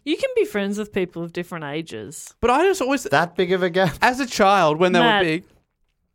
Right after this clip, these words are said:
Speaker 3: I
Speaker 1: Matt.
Speaker 3: mean, bigger than that, sure, but that big
Speaker 1: <laughs>
Speaker 3: specifically?
Speaker 2: Just when you're, but when you're a
Speaker 1: Yeah.
Speaker 2: kid, old people just look like old people.
Speaker 1: Definitely.
Speaker 2: So I was like, "Oh, yeah."
Speaker 3: I assume they were this, about the same age
Speaker 2: Yeah.
Speaker 3: as well.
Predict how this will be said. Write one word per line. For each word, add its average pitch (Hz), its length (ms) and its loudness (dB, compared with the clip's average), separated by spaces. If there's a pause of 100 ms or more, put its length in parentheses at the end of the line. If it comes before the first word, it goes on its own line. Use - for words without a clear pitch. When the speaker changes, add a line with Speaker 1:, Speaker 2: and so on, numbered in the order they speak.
(640)
Speaker 3:
I 190 100 0
Speaker 1:
Matt. 139 200 2
Speaker 3:
mean, 101 80 -6
bigger 151 300 2
than 101 160 2
that, 82 220 -4
sure, 120 340 -2
but 87 260 -8
that 117 360 0
big 370 200 2 (160)
Speaker 1:
<laughs> - 120 4
Speaker 3:
specifically? 359 680 2 (840)
Speaker 2:
Just 208 160 -14
when 240 160 0
you're, 269 180 0
but 190 160 -2
when 202 140 2
you're 170 140 4
a - 20 2
Speaker 1:
Yeah. 190 80 -4
Speaker 2:
kid, 185 500 -2 (140)
old 175 180 2
people 160 200 -4
just 135 120 -8
look 135 140 -6
like 127 240 -6
old 135 180 -6
people. 131 260 -8
Speaker 1:
Definitely. 285 360 -2
Speaker 2:
So 170 60 4
I - 20 4
was 180 120 0
like, 175 140 0
"Oh, 214 140 0
yeah." 269 220 0
Speaker 3:
I 226 240 2
assume 202 320 -4
they 131 100 2
were 113 100 2
this, 95 220 -6
about 95 260 -4
the - 80 -10
same - 120 -6 (100)
age - 80 -2
Speaker 2:
Yeah. 403 80 2
Speaker 3:
as 349 100 -2
well. 117 240 -6